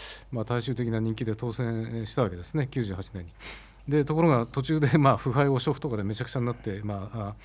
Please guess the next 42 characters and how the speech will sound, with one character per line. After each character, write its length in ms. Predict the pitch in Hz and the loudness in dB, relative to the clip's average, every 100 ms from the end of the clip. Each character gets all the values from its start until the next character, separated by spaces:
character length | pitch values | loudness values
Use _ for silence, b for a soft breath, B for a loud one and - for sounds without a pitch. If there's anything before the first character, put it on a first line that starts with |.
| B B B B | B B B B
え 140 | 113 104 | -10 -8
ー、 20 | |
こ 120 | 120 | -4
の 100 | 110 | -4
第 240 | 101 160 175 | 6 8 8
二 80 | |
革 180 | 170 143 | 6 4
命 140 | 101 95 | 0 -2
と 100 | 104 | -4
言 80 | |
わ 60 | 101 | -4
れ 80 | 104 | -2
る 60 | |
も 120 | 104 120 | -2 0
の 80 | |
で、 240 | 127 104 107 104 | 0 -2 -6 -8
ま 120 | 107 | -4
あ、 40 | |
追 120 | 117 | -2
い 20 | 131 | 0
出 80 | |
さ 100 | 123 | 0
れ 60 | 113 | 0
た 80 | 95 | -2
わ 60 | 87 | -10
け 40 | |
で 60 | 82 | -12
す 100 | - | -12
け 60 | |
ど 60 | 92 | -14
も、 80 | - B B B B B - | -16 B B B B B -12
え 340 | 104 107 107 123 | -8 -8 -8 0
ー、 60 | |
ま 100 | 131 | 2
あ、 100 | 120 | 2
あ 20 | 120 | 2
の、 500 | 123 123 127 123 117 | 2 0 0 -2 -2
最 260 | - 190 | 2 2
後 100 | 175 | 4
は、 160 | 185 160 | 4 4
あ 60 | 117 | 2
の、 280 | 110 110 | 2 0